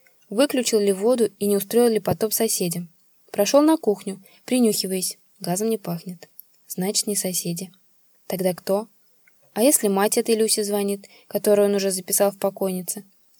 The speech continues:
А может, она жива и звонит дочери? Игорь снял трубку, поднес к уху, но молчал. «Это я»,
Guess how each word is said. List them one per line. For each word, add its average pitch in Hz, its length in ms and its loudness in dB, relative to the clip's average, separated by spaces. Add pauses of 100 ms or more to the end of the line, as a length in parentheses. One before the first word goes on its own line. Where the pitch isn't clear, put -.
(120)
А 202 100 -4
может, 208 260 2
она 202 200 0
жива 208 320 2
и 262 40 0
звонит 190 360 -4
дочери? 202 480 -4 (760)
Игорь 277 220 0
снял 180 300 -2
трубку, 233 480 -6 (320)
поднес 277 360 2
к - 120 -14
уху, 226 280 -6 (140)
но 185 140 -4
молчал. 214 480 -2 (1120)
«Это 220 240 -8
я», 214 420 -6